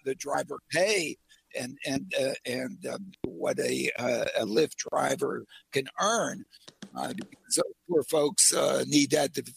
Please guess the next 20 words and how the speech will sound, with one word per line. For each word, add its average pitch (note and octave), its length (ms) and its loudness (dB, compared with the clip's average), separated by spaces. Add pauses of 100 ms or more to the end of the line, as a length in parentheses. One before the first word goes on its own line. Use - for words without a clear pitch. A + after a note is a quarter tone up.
(220)
to C3+ 80 0
feed C#3 280 -2
their C3 160 -2
families. D#3 760 2
But, C3+ 180 0 (160)
uh, C#3 120 2 (520)
uh, D3 200 -4
it's - 280 4
interesting. G3+ 800 2 (100)
Uh, C#3+ 220 -4 (340)
just - 280 6
think G#3+ 240 0
what F3+ 160 -4
you D#3 140 0
could C#3 200 -8
do D#3+ 380 4
if - 160 -6
you D3+ 120 -2 (200)
had, C#3+ 240 0 (140)
if C3+ 180 -6